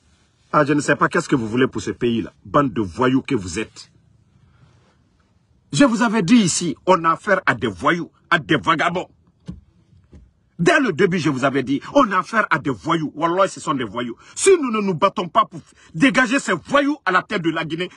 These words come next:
la Guinée est foutue à jamais. Demain, on risque d'être comme Libéria d'avant. On risque de devenir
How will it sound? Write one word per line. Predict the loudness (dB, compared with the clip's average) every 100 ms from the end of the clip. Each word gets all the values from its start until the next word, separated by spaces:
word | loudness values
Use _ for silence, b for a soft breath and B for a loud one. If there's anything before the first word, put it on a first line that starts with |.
| -6
la | -4
Guinée | -4 -6 -6
est | -8
foutue | -10 -14 -12 -10
à | -8
jamais. | -6 -8 -10 -18 -20 _ _ _ _
Demain, | -4 -2 -2 -2
on | -2
risque | -4 -6
d'être | -8 -6 -6
comme | -6 -8 b
Libéria | -8 0 0 0 -2 -2
d'avant. | -4 -6 -10 _ _ _ _ _ _ _ _ _ _ _ -4
On | 2
risque | 4 2 2
de | 0
devenir | 2 0 0 -2